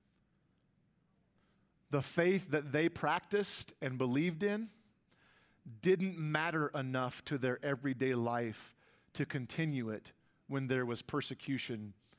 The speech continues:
and arrest and death in their face.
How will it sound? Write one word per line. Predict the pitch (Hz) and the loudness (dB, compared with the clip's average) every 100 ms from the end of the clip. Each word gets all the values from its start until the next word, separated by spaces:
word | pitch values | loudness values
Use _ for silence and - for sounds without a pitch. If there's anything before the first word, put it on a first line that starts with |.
| _ _ _ | _ _ _
and | 117 | -6
arrest | 110 120 117 - - - _ _ _ _ _ - | -2 0 0 -2 -6 -10 _ _ _ _ _ -10
and | 110 104 | -8 -2
death | 131 113 - - - _ _ _ _ _ | -2 -2 -6 -16 -20 _ _ _ _ _
in | - | -8
their | 110 | -8
face. | 101 107 87 - - | -4 -6 -6 -8 -8